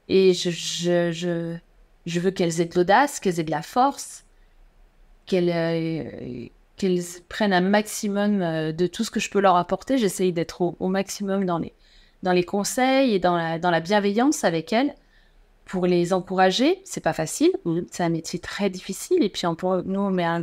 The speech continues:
Speaker 1: un level vraiment au-dessus. Mais, euh, vraiment, euh, elles sont, euh, elles ont envie. Elles sont très courageuses.
Speaker 2: Ouais.
Speaker 1: Elles, on a vraiment une traite des, des élèves qui sont des, des futurs coiffeurs.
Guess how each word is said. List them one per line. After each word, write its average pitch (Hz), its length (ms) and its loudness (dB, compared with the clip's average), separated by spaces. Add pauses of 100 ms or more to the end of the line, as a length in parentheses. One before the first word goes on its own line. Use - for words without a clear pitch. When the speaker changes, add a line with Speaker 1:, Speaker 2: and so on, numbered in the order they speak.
Speaker 1:
un 170 140 -4
level 185 340 2
vraiment 180 400 -2
au-dessus. 190 400 -2 (920)
Mais, 233 440 4
euh, 160 280 4
vraiment, 220 600 2
euh, 165 140 0 (1300)
elles 180 160 -2
sont, 220 420 0
euh, 160 320 0 (480)
elles 180 360 -2
ont 175 100 0
envie. 160 240 -8 (560)
Elles 180 100 0
sont 190 140 -2
très 208 200 -4
courageuses. 180 440 0
Speaker 2:
Ouais. 180 200 4
Speaker 1:
Elles, 170 140 -4
on 180 120 -2
a 175 80 2
vraiment 185 400 0
une 175 80 0
traite 185 320 -4
des, 170 200 0
des 170 240 -4
élèves 190 220 2
qui - 160 -16
sont - 220 -6
des, 160 200 0
des 170 200 -4
futurs - 500 -8
coiffeurs. - 500 -4